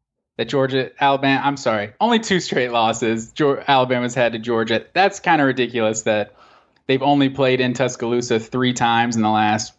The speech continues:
twenty-five years. But that's the last time that, uh, that Alabama was able to beat Georgia in Tuscaloosa. Gene Stallings was the head coach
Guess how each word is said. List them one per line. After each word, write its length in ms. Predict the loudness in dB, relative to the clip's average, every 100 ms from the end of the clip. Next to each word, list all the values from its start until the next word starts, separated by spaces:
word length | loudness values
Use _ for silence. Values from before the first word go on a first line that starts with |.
| -8
twenty-five 580 | -2 -2 0 0 0
years. 360 | 0 0 0 -2 -12 _ _ _ _ _
But 520 | -2 2 2 0 -4 _ _ _ _
that's 220 | -2 -2
the 80 | 0
last 320 | 0 2 0
time 300 | -2 -2 0
that, 140 | 0 2
uh, 500 | 2 2 2 0 -2 -8 -4
that 120 | 0
Alabama 380 | 2 2 0 -2
was 120 | 0
able 100 | 0
to 80 | 0
beat 220 | -2 -2
Georgia 280 | -2 0 0
in 60 |
Tuscaloosa. 680 | 0 -2 -2 -2 -2 0 -2
Gene 360 | -2 -2 0 0
Stallings 640 | -2 0 2 2 0 -2
was 140 | -2 -2
the 160 | 0
head 260 | 0 -2 -2
coach 540 | 0 0 0 -6 -16